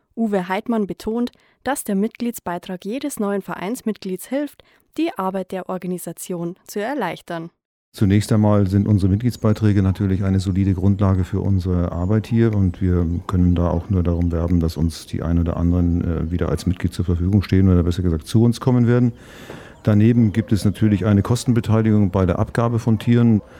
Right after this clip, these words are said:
Speaker 2: und, äh, zu guter Letzt gibt es auch eine Unterstützung aus dem Bereich der Kommunen, der Region.
Speaker 1: Egal welches Haustier man sich anschafft, man sollte sich von Anfang an im Klaren sein, dass ein Haustier ein lebendiges Wesen ist.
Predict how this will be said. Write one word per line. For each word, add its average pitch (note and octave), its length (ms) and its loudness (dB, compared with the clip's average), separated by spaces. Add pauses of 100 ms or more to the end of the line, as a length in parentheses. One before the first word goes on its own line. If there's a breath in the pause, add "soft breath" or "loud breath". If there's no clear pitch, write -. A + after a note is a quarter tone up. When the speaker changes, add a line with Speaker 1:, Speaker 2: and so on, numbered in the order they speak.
(300 loud breath)
Speaker 2:
und, G#2+ 320 4
äh, A2+ 140 0
zu G#2+ 140 0
guter G#2+ 260 2
Letzt A2+ 340 -2
gibt - 180 -2
es G2 120 0
auch G#2+ 140 2
eine G2+ 180 4
Unterstützung G2+ 580 0
aus G2+ 160 2
dem F#2+ 160 2
Bereich F#2 300 2
der F#2 100 -4
Kommunen, G2 460 0
der F2+ 120 -2
Region. F#2 480 0 (440)
Speaker 1:
Egal A3 520 -2
welches F#3 440 -4
Haustier F3 340 -4
man E3+ 160 -4
sich F3 220 -8
anschafft, E3+ 560 -6 (420)
man F#3 160 -4
sollte G3 300 -4
sich - 180 -8
von - 160 -8
Anfang C#4+ 400 0
an G3+ 300 -2
im F#3 160 -6
Klaren A3+ 400 -2
sein, F3+ 340 -4 (320 soft breath)
dass F3+ 220 -6
ein E3+ 160 -6
Haustier A#3 480 -4
ein F#3+ 100 -2
lebendiges F3 640 -2
Wesen F#3 340 -4
ist. - 380 -10